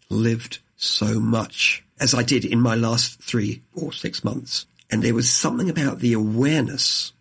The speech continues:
of an approaching end that triggered a significant activation energy to really taste life now while we can, to do more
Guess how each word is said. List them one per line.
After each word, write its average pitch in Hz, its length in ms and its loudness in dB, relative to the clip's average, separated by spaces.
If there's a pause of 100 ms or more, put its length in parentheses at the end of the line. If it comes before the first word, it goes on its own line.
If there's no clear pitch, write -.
(220)
of 113 120 0
an 120 60 2
approaching 120 540 -2
end 120 320 -6 (420)
that 175 200 -2 (240)
triggered - 760 0 (500)
a 120 60 0
significant 254 1040 0 (300)
activation 127 880 0
energy 117 640 2
to 107 580 2 (360)
really 139 560 2 (120)
taste - 840 0
life 113 440 -2 (300)
now 117 520 0 (280)
while 117 180 2
we 110 120 -2
can, 120 380 -2 (120)
to 107 280 2 (200)
do 120 180 6
more 135 560 4